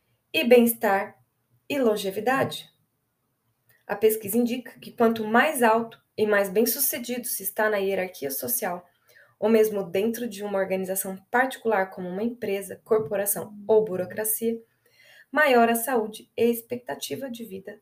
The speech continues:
da pessoa. Por exemplo, ele cita uma pesquisa mostrando que os atores de cinema que ganham um prêmio da academia, um Oscar, vivem em média quatro anos mais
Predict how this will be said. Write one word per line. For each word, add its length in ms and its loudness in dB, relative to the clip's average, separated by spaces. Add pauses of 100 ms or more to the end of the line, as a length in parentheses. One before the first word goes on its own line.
da 180 -6
pessoa. 600 -8 (1200)
Por 140 6
exemplo, 320 6
ele 160 2
cita 300 -2
uma 160 0
pesquisa 400 -2
mostrando 560 -4
que 100 -8
os 120 -4
atores 400 -4
de 100 -10
cinema 440 -2
que 140 -10
ganham 380 -2
um 260 -10
prêmio 380 -2
da 140 0
academia, 600 -4
um 140 -4
Oscar, 440 0 (1200)
vivem 240 4
em 120 8
média 300 6
quatro 340 0
anos 220 -2
mais 360 0